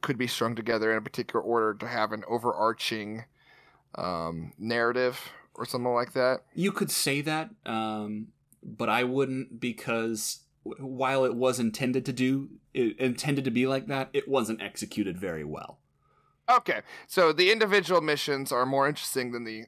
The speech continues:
Speaker 1: uh, than the sum of the, uh, the reasons you're doing that. But the mechanics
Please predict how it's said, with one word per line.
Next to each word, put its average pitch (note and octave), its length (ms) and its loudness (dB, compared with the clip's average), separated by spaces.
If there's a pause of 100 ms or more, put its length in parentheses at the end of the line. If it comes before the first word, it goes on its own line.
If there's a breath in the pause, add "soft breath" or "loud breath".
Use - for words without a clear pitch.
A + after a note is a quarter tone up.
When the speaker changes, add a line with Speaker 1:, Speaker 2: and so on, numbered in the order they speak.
(320)
Speaker 1:
uh, A#2 280 4
than A#2 180 -2
the A2 80 -4
sum A2 420 -2 (640 soft breath)
of G2+ 360 0 (140)
the, G2 300 -6
uh, F#2+ 220 -4
the B2+ 120 0
reasons B2+ 580 -2
you're B2 140 -2
doing A2+ 320 -4
that. A#2 280 -10
But E3 180 4
the E3+ 220 2
mechanics F3+ 640 2